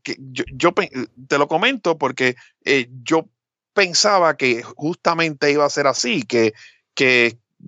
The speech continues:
Charlotte se iba a aprovechar y iba a salir y iba a hacer el combate, eh, justamente. Y inclusive siempre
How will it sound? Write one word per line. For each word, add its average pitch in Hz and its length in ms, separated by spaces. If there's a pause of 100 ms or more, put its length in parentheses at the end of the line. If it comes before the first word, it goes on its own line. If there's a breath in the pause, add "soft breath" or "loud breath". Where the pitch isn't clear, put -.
(500)
Charlotte 165 400
se 165 140
iba 165 120
a 156 40
aprovechar 160 640
y 139 180
iba 143 160
a 131 40
salir 147 340
y 135 140
iba 127 140
a 123 40
hacer 127 220
el 127 120
combate, 120 520 (340 loud breath)
eh, 117 180
justamente. 135 920
Y 160 280
inclusive 160 800 (240 loud breath)
siempre 156 560